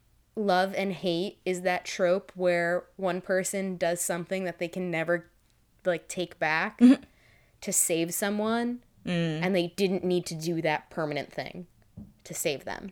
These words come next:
Speaker 1: you know?
Speaker 2: Yeah, I, oh, I felt so bad for Evita. She wanted to be a doctor. She would have been such a good doctor.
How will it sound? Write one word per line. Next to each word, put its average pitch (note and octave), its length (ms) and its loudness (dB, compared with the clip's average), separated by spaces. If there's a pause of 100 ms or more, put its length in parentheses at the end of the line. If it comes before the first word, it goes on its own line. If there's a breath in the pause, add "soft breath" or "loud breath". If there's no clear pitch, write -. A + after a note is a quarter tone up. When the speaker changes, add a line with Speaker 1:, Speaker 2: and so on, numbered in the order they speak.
Speaker 1:
you G3 140 -2
know? E3+ 320 -4
Speaker 2:
Yeah, D#3+ 540 10
I, A#3 100 10
oh, G#3+ 240 6
I A3 80 -2
felt A#3 220 -2
so A3+ 100 -2
bad G3+ 200 4
for F#3+ 200 2
Evita. E3+ 560 2
She - 160 -4
wanted B3+ 380 2 (300)
to A#3 100 0
be A3+ 140 6
a G#3+ 40 6
doctor. G3 600 2
She - 140 -6
would B3 100 -2
have A#3 60 0
been A#3+ 80 -2
such A#3 180 -4
a A#3+ 40 0
good G#3+ 180 2
doctor. G3+ 640 -2